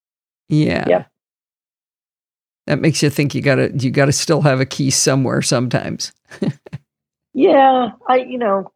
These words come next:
Speaker 2: I keep one in my car just in case.
Speaker 1: Yeah. Yeah. Okay. Um, are there any, any cons you can see to this? This is, you've got a lot of pros, uh, we've talked about, right?
Speaker 2: Right. Have we, uh, let's see, uh,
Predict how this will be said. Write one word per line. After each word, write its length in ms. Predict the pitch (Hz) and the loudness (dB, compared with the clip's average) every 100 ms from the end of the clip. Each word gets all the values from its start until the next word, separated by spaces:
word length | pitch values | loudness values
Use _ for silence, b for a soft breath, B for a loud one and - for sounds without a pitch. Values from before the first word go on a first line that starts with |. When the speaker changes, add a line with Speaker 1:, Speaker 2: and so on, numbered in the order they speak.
| _ | _
Speaker 2:
I 140 | - 233 | -6 -6
keep 280 | 226 226 208 | -6 -10 -4
one 140 | 190 | -4
in 80 | 185 | -2
my 140 | 180 | -4
car 560 | 160 170 160 165 170 - _ _ _ _ - | -2 0 2 2 -2 -8 _ _ _ _ -6
just 240 | 180 - | -4 -2
in 100 | 175 | -4
case. 600 | - 156 156 - - - - _ - | 0 0 0 -2 -6 -8 -16 _ -6
Speaker 1:
Yeah. 320 | 160 147 147 135 _ _ _ | -4 -4 -6 -12 _ _ _
Yeah. 360 | 170 165 147 143 - b b b - | -10 -6 -6 -8 -12 b b b -8
Okay. 380 | 403 330 285 | 0 2 0
Um, 600 | - 262 262 247 247 233 - | 0 2 2 2 0 -2 -4
are 160 | - 233 | -2 0
there 360 | 220 226 220 - | 2 4 2 2
any, 420 | 262 294 277 226 _ - | 0 0 -2 -4 _ -4
any 220 | 262 294 | -2 0
cons 380 | 285 247 339 359 | -2 -2 -2 -4
you 80 | |
can 180 | 349 392 | -4 -4
see 160 | - 359 | -2 -2
to 80 | 381 | -2
this? 260 | 415 392 | -2 -4
This 220 | - 240 - | -4 -4 -4
is, 220 | 214 - - | -4 -6 -4
you've 220 | 208 208 | -6 -2
got 140 | 233 | 0
a 20 | 220 | 2
lot 160 | 208 | 2
of 100 | 180 | 0
pros, 460 | - 226 226 180 - | 0 0 2 -2 -4
uh, 260 | - 156 147 | 0 0 0
we've 220 | 139 143 | -2 -2
talked 260 | - 120 - | 0 -2 -2
about, 280 | 131 160 165 | -2 -2 0
right? 300 | 165 185 214 _ _ _ _ _ _ _ _ _ _ _ - | -2 -2 -4 _ _ _ _ _ _ _ _ _ _ _ -2
Speaker 2:
Right. 300 | 226 196 - | 2 2 2
Have 200 | 202 196 | -2 -2
we, 300 | 233 220 214 | -4 0 2
uh, 420 | 208 196 190 190 190 _ _ _ _ _ _ | 4 2 0 -4 -12 _ _ _ _ _ _
let's 300 | 196 190 - | -10 -10 -12
see, 240 | - - | -10 -6
uh, 220 | - 220 | 0 2